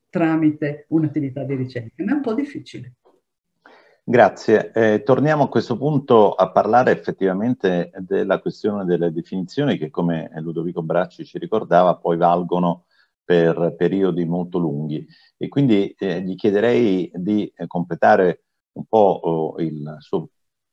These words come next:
Speaker 2: discorso rispetto a istat e se ha qualche proposta per, eh, migliorare la situazione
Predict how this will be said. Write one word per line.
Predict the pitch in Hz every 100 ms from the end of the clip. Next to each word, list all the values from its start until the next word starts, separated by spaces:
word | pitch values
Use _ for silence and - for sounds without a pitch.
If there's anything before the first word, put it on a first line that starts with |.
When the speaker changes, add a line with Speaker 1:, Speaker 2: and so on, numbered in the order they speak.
| _
Speaker 2:
discorso | - 92 - 120 98 - 90
rispetto | 80 - 90 87 95 82
a | -
istat | 101 147 - 87 - 80 - -
e | - 135
se | - - 107
ha | 113 147 - _
qualche | 92 101 117 - 95 92 -
proposta | - 87 165 156 - 87 76 _ _ _ _ -
per, | 98 98 92 90 90 85 -
eh, | 90 82
migliorare | 82 90 92 98 107 90
la | 82
situazione | - - 107 - 90 107 117 90